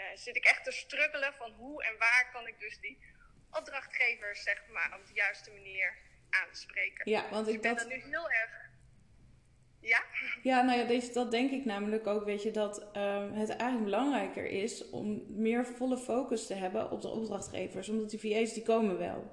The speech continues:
Speaker 1: Ja.
Speaker 2: Snap je? Dus, ehm, en nu heb je bijvoorbeeld je hele Facebook-strategie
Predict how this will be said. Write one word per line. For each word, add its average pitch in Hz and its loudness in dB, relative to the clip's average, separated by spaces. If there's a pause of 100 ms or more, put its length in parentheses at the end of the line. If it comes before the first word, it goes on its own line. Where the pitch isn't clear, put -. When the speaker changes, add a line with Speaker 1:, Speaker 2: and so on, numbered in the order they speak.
(840)
Speaker 1:
Ja. 202 6 (280)
Speaker 2:
Snap 240 -2
je? 311 4
Dus, 220 0
ehm, 196 0
en 220 2
nu 240 6
heb 220 0
je 226 -4
bijvoorbeeld 202 -2
je 208 -2
hele 208 2
Facebook-strategie 214 -2